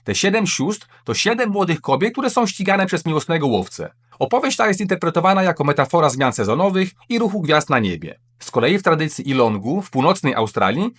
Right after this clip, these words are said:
siedem sióstr to duchy, które uczyły ludzi świętych pieśni, tańców i ceremonii. Są one związane z wiedzą astronomiczną i obserwacją gwiazd. W przypadku siedmiu sióstr, które były ważne dla aborygenów i Greków, a także innych kultur,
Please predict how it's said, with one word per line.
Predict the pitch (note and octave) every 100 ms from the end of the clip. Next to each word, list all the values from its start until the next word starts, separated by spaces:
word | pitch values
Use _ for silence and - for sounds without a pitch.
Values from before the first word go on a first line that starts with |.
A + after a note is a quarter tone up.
| _
siedem | - B3+ A#3
sióstr | F#3+ A3 F#3+
to | A#2+
duchy, | A#2+ G#3+ G3+ G3 -
które | - B3+
uczyły | A#3+ G3 B3+ A3
ludzi | G#3 D3
świętych | - D3 B2 -
pieśni, | G3+ F#3+ F3 D#3+ D3+ -
tańców | D#3+ F3 F3 D#3+
i | F3
ceremonii. | E3+ C3+ A2+ F2+ E2 D#2 _ _ -
Są | - A3
one | G#3+ F3
związane | F3+ E3+ D#3+
z | A2+
wiedzą | C3+ F#3+ D3+
astronomiczną | - A#2 C#3+ G3 G3+ G3+ F#3+
i | G#3+
obserwacją | G#3 F#3 D3 D3 C#3+ A#2
gwiazd. | G2 D#2+ - - _ _ _ -
W |
przypadku | - - E3 -
siedmiu | G3+ F#3+ D#3+
sióstr, | D3+ F#3 D#3
które | - C#3
były | C#3 C3+
ważne | C#3+ D3
dla | C3+
aborygenów | A2+ B2+ B2 D3+ C3+
i | C3+
Greków, | A#2+ G2+ F#3 C#3 C3+
a |
także | C3+ C3+ B2+
innych | E3+ C3+
kultur, | A2+ A2+ G2 C#3 A#3